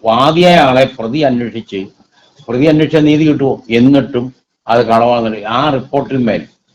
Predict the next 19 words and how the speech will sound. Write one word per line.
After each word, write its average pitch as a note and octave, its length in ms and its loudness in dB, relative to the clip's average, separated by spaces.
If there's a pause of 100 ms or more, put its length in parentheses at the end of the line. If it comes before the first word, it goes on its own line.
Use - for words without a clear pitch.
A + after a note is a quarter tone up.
(160)
ധനകാര്യ B2+ 320 0
പരിശോധന B2 460 -4
റിപ്പോർട്ടിൽ G#2+ 380 -6
മേൽ G#2 300 -8 (500)
എനിക്കൊരു B2+ 400 -2
നോട്ടീസ് C#3+ 680 0
പോലും A2+ 680 -4 (640)
സംസ്ഥാന A#2+ 360 -2
സ-, A2+ 60 -4
ആ, G2+ 440 -8
സ-, - 60 -20
സർക്കാർ G#2 320 -4
ഈ A2 240 -4
എബ്ര-, G2+ 240 -6
ആ G#2+ 140 -8
ധനകാര്യ A2 400 -2
വകുപ്പ് G#2 420 -6
പി G2 100 -4
ഡബ്ല്യുയോട് G2 400 -6